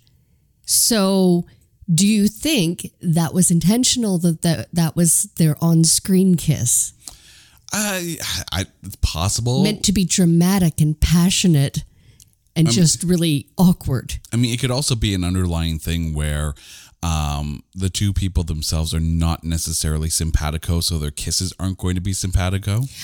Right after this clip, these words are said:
Speaker 1: I was kind of thinking that as well.
Speaker 2: Mm-hmm. Like, when you kiss someone and it feels right,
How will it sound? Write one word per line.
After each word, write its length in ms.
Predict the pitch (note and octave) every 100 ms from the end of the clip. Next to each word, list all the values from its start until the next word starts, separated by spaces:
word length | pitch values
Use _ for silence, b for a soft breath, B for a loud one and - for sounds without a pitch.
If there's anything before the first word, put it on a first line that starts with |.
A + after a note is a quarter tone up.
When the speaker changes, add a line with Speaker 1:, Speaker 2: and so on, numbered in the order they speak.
| B B
Speaker 1:
I 80 | F3
was 160 | F#3+ -
kind 200 | A#3+ G#3
of 80 | G#3
thinking 360 | G#3+ G3+ G3
that 160 | F3+ E3
as 140 | E3+ G3
well. 340 | B3 C3+ -
Speaker 2:
Mm-hmm. 520 | G#2+ G#2+ B2+ A#2 F#2 D#2 B B B B D3
Like, 220 | D#3+ - B B
when 160 | C3+ F#3
you 100 | F4
kiss 260 | - E3+
someone 360 | - A2+ G#2 F2+
and 80 | F2+
it 140 | C#3+
feels 320 | - A2 G2 -
right, 440 | D#2+ E2+ A#2 -